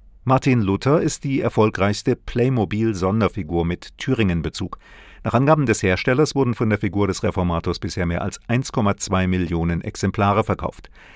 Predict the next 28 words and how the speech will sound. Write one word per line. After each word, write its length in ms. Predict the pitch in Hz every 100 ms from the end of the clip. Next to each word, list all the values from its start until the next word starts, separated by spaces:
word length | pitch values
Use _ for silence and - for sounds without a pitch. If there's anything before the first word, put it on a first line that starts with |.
| - -
Deutlich 300 | 85 82 -
dahinter 460 | 92 107 110 143
folgen 500 | - 123 117 107 101
Johann 240 | 87 82 80
Wolfgang 380 | 78 - 82
von 180 | - 85
Goethe 340 | 80 87 - 151
mit 160 | 139
rund 260 | 95 101 -
einhundertfünfundzwanzigtausend 1400 | 90 85 - - 85 98 - 101 - - 98 98 113 123
Stück, 240 | - - - - - -
der 100 | 101
Jenaer 520 | 101 127 151 131 98 131
Unternehmer 560 | 98 92 90 98 87
Karl 220 | - 87
Zeiss 420 | 78 - 87 107 -
mit 160 | 131
bisher 280 | 107 - 95
etwa 180 | 98 101
einhundertachtzehntausend 1200 | 98 85 82 - 110 - - 117 101 101 107 - - - -
und 160 | 147
Johann 200 | 147 127
Sebastian 500 | 95 87 - 92 82
Bach 240 | 85 80 107
mit 180 | 131
fünfundsiebzigtausend 1160 | - 127 123 92 80 - - 87 - 80 78 80
verkauften 540 | - 85 82 80 - 95
Figuren. 500 | 120 110 87 73